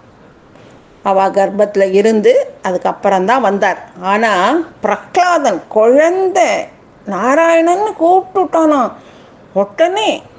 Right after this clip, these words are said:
அப்படியே தூணிலிருந்து ஒரு க்ஷண பொழுதுல வெளியில வந்துட்டான் நரசிம்மன் இல்லையா? அந்த மாதிரி நரசிம்மனுக்கு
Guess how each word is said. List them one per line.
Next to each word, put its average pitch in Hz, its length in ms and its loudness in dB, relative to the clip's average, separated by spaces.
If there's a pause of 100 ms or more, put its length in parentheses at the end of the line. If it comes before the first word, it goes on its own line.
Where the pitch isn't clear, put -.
(240)
அப்படியே 262 460 -4 (500)
தூணிலிருந்து 403 760 4
ஒரு 226 260 2
க்ஷண - 180 -4
பொழுதுல 381 320 -2
வெளியில 320 600 2
வந்துட்டான் 190 460 -4 (580)
நரசிம்மன் 185 460 -6 (100)
இல்லையா? 277 460 0 (400)
அந்த 180 240 -2
மாதிரி 254 560 0 (320)
நரசிம்மனுக்கு 247 1080 2